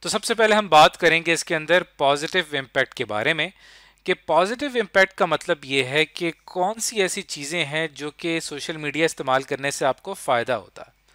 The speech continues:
और आपकी ज़िंदगी पे मुस्बत और बेहतर असरात मुरतब होते हैं।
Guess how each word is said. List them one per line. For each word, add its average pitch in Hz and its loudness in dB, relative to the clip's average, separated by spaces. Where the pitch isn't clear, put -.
और 156 4
आपकी 165 4
ज़िंदगी 160 -2
पे 160 0
मुस्बत 156 -2
और 156 -2
बेहतर 139 0
असरात 127 0
मुरतब 117 -8
होते 95 -20
हैं। 98 -20